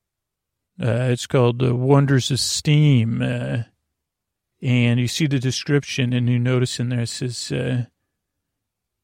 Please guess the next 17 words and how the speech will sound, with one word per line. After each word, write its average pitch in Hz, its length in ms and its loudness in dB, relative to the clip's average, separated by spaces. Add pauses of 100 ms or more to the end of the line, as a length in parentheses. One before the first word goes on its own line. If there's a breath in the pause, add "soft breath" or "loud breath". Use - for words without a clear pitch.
(340)
"This 135 160 -6
is 147 680 -6
one 147 480 0
day 143 260 6
only," 131 600 0
which 127 260 -4
is 120 160 -4
kind 120 220 0
of 113 100 -4
in 117 200 -2
tongue-in-cheek, 127 760 -2 (120)
uh, 131 320 0
"the, 143 460 -2
the, 127 160 -2
the 127 180 -8
steam 165 600 0
genie 120 640 -2